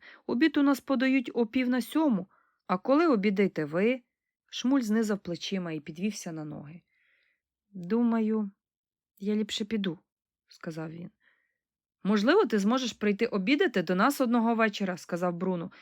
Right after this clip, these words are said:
хоч і не був переконаний, що це добра думка. «Можливо», сказав Шмуль, але в його словах прозвучав сумнів. «Або я прийду до тебе»,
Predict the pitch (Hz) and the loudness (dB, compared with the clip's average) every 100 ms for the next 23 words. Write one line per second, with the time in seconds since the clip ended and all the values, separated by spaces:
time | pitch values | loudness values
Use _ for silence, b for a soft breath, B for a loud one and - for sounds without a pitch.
0 | B B 220 - - 247 247 180 165 - | B B -4 -2 0 2 4 2 -2 -2
1 | 165 156 - 269 233 180 - 165 - 147 | -2 0 2 2 2 0 -4 -6 -6 -2
2 | 165 - 120 - 143 - - _ _ _ | -2 -2 -6 -8 -10 -12 -18 _ _ _
3 | _ _ _ _ _ _ _ _ - 180 | _ _ _ _ _ _ _ _ -12 -4
4 | 196 180 180 185 185 175 175 - _ _ | -2 -2 0 0 0 -2 -8 -12 _ _
5 | _ _ - - 165 165 156 - 165 165 | _ _ -16 -8 -6 -6 -6 -8 -8 -10
6 | 160 B B B - 185 180 180 190 185 | -12 B B B -2 0 0 0 0 0
7 | 190 190 247 - - 185 170 190 - 190 | 0 0 0 -2 -2 -2 -2 -4 -4 -6
8 | - - 156 - - - _ _ _ _ | -6 -10 -10 -10 -16 -20 _ _ _ _
9 | _ _ _ _ _ 175 196 370 311 220 | _ _ _ _ _ 0 6 6 8 8
10 | 196 208 208 202 196 196 190 175 175 | 8 6 4 4 2 2 2 0 -2